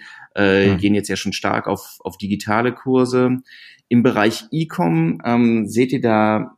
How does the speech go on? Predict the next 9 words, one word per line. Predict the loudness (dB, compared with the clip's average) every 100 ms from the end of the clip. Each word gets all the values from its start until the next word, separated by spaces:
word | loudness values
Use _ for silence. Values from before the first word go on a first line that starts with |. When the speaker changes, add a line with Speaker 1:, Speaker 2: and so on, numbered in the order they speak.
| _
Speaker 1:
äh, | -18 -16 -18 -20 _ _ _ _ _ _
du | -20 -20 -20 _
hast | -8 -8
es | -4
eben | -4
schon | -4 -2
einmal | 0
so | 0
angedeutet, | -2 0 0 0 -2